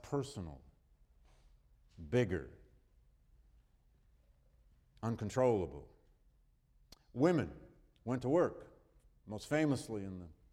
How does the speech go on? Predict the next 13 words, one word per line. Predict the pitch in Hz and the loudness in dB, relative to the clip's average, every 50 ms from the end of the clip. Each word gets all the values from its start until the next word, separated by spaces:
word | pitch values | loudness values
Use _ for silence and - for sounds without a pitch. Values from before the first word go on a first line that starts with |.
| _ _ _ _ _ _ - _ _ - | _ _ _ _ _ _ -20 _ _ -8
Lowell | 92 101 117 131 127 123 117 - | 0 4 4 6 6 4 4 2
factories, | - - 147 151 151 - - 104 92 85 80 80 - - - - - - - - _ - - - - - _ - - - 98 | 2 4 4 4 2 0 -4 -4 -4 -4 -6 -8 -10 -16 -20 -20 -20 -20 -20 -20 _ -20 -20 -20 -20 -20 _ -20 -20 -16 -14
uh, | 92 90 92 85 - - 98 | -12 -10 -10 -12 -12 -8 -6
in | 101 101 | -4 -2
Massachusetts | 110 123 120 - - - - 147 147 - - 95 80 - 101 | 0 0 -2 -2 -4 -2 0 0 0 0 -2 -8 -10 -6 -4
and | 110 110 113 | -2 -2 0
other | 131 139 131 | 0 0 0
places. | 135 - 117 110 98 82 - - 82 73 - - - - _ _ - - - - - _ _ _ - - - - - - - - - _ _ - - - - - - - - - - - - - - - - - - - - _ - - - - - - - | -2 0 0 0 0 -2 -4 -10 -14 -14 -16 -18 -20 -20 _ _ -20 -20 -20 -20 -20 _ _ _ -20 -20 -20 -20 -20 -20 -20 -20 -20 _ _ -20 -20 -20 -20 -20 -20 -20 -20 -20 -20 -20 -20 -20 -20 -20 -20 -20 -20 -20 -20 _ -20 -20 -20 -20 -16 -10 -6
Um, | 98 95 92 92 90 90 82 - - - - - - - - - - - - - - - - - - _ _ _ - _ _ _ _ - - - - - - - _ _ - | -4 -4 -2 -2 -4 -4 -6 -8 -12 -16 -16 -16 -16 -18 -18 -20 -20 -20 -20 -20 -20 -20 -20 -20 -20 _ _ _ -20 _ _ _ _ -20 -20 -20 -20 -20 -20 -20 _ _ -10
among | 87 90 95 95 92 87 | -8 -6 -4 -4 -4 -4
the | 87 85 - - - - - _ _ - - 90 | -6 -8 -10 -14 -20 -20 -20 _ _ -16 -10 -6
many | 90 101 101 98 95 92 | -4 -2 0 0 0 0
images | 98 98 101 98 85 101 135 139 120 - | 0 0 -2 -2 -2 -2 -2 -4 -4 -8